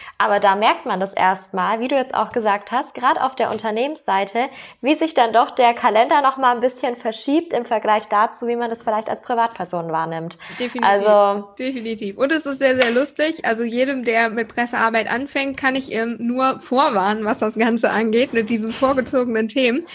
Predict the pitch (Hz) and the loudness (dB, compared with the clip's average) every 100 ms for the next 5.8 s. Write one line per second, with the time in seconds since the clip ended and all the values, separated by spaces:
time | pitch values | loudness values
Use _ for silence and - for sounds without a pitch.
0 | - - - - 226 262 247 247 247 233 | -16 -16 -10 2 2 4 4 2 2 0
1 | 240 254 262 262 240 202 214 214 208 294 | 2 -2 0 2 2 2 0 0 -2 -2
2 | 302 - 240 240 240 233 226 226 - 214 | 0 2 2 2 0 -2 -2 0 0 0
3 | 220 208 226 240 302 - 294 277 294 285 | -2 -6 -2 -2 -2 -4 -2 0 0 0
4 | 240 220 247 220 214 247 226 226 214 220 | 2 0 0 -2 -2 -2 -2 -2 -2 0
5 | 226 262 226 226 - 214 220 220 | 0 -2 2 2 4 0 0 -4